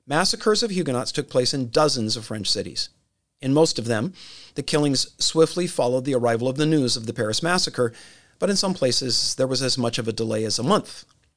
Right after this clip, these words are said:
In many cities across France, the loss of the Huguenot communities after the massacres was far larger than those actually killed, because in the following weeks there were mass conversions to Catholicism. For instance, in Rouen,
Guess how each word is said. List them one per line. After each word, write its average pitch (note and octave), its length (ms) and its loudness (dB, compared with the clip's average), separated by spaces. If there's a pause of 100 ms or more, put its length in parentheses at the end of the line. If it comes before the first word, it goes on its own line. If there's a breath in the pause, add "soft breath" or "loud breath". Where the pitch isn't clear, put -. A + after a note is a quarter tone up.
(1040 soft breath)
In E3+ 220 2
many F#3 240 4
cities G#3 340 0
across A2+ 300 -2
France, G#2 420 -8
the C3 160 0
loss C#3 320 2
of E3 200 -4
the D#3+ 60 0
Huguenot D#3 440 0
communities A#2+ 520 -2
after B2 240 -2
the B2 100 -4
massacres A#2+ 640 -2 (580 loud breath)
was C3 120 -2
far D3 200 2
larger C#3+ 600 4
than B2 180 0
those C3 360 0
actually B2 380 -4
killed, D3+ 460 -2 (600)
because D#3 240 2
in G#3 80 2
the F3+ 80 4
following F3 360 4
weeks E3 280 0
there C#3 120 0
were C3+ 140 0
mass C3 460 0
conversions C3+ 840 0
to - 100 -6
Catholicism. - 760 -4 (640)
For D#3+ 140 0
instance, D#3 420 2
in C3 200 -2
Rouen, D#3 580 2